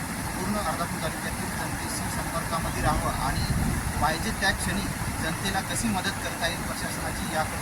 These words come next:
सर्व प्रशासनाने लक्ष दिले पाहिजे आणि सतर-, सतर-, सतर्कता बाळगली पाहिजे. त्यासाठी सर्व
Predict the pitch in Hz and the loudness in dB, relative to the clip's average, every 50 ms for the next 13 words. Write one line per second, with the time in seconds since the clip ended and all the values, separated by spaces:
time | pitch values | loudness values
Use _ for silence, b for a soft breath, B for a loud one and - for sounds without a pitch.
0 | - - - - - - - - - - - - - - - 139 - - 165 156 | -2 -2 -2 -2 -2 -2 -4 -4 -4 -4 -2 -2 -2 -2 -2 -2 -2 -2 -2 -2
1 | 156 156 156 151 - - - 156 143 139 - 156 156 151 156 156 156 - - - | -2 -2 -2 -2 -2 -4 -4 -2 -4 -2 0 0 0 0 0 -2 -2 -2 -2 -2
2 | - - - - - - - - - - - 196 196 - - - - - - 220 | -2 -2 -2 -2 -2 -2 -4 -4 -4 -4 -4 -4 -4 -4 -4 -4 -4 -2 -2 -2
3 | 226 226 240 214 262 247 185 175 170 165 165 180 - - 156 147 143 147 147 143 | 0 0 2 2 4 6 6 6 6 6 4 0 0 0 0 0 0 -2 -2 -4
4 | - - - - - - - - - 170 170 170 170 160 - - - - - 170 | -4 -4 -4 -4 -4 -4 -4 -2 -2 -2 0 0 -2 -2 -2 -2 -4 -4 -4 -4
5 | 170 170 | -4 -2